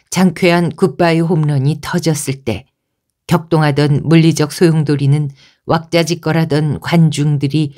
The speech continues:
숨을 죽였을 때처럼 뚝 멈췄다. 광민은 입을 떼고 다시금 물타령을 늘어놓기 시작했다. 그것은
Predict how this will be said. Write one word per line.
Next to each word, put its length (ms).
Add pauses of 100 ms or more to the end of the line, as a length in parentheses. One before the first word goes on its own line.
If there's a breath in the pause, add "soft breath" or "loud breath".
(140 loud breath)
숨을 480
죽였을 560
때처럼 640 (380)
뚝 260 (360)
멈췄다. 840 (1200 loud breath)
광민은 560
입을 340
떼고 460 (180 loud breath)
다시금 580
물타령을 920
늘어놓기 600
시작했다. 880 (880)
그것은 580